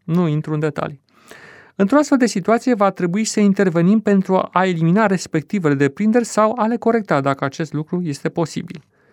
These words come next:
Stilul de viață, fiindcă la el mă refer acum, are un impact direct asupra capacității noastre de a gândi și acționa corect.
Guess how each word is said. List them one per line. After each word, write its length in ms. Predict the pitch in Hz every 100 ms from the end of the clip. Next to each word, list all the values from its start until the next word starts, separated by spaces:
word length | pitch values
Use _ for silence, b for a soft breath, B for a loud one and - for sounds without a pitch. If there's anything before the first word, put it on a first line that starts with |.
| b b b b
Stilul 420 | - - 269 269
de 100 | 240
viață, 380 | 180 135 - -
fiindcă 240 | 156 165
la 120 | 175
el 60 | 156
mă 120 | 135
refer 260 | 131 139 147
acum, 340 | 143 - 175 b b b b b
are 360 | - 196 262 247
un 160 | 196 208
impact 520 | 202 190 - 214 -
direct 580 | 156 151 165 170 262 262
asupra 300 | 180 - 185
capacității 680 | 175 156 160 156 156 170 -
noastre 320 | 147 196 202
de 100 | 160
a 80 | 156
gândi 300 | 135 139 185
și 140 | 220 180
acționa 320 | - 151 170
corect. 440 | - 143 - _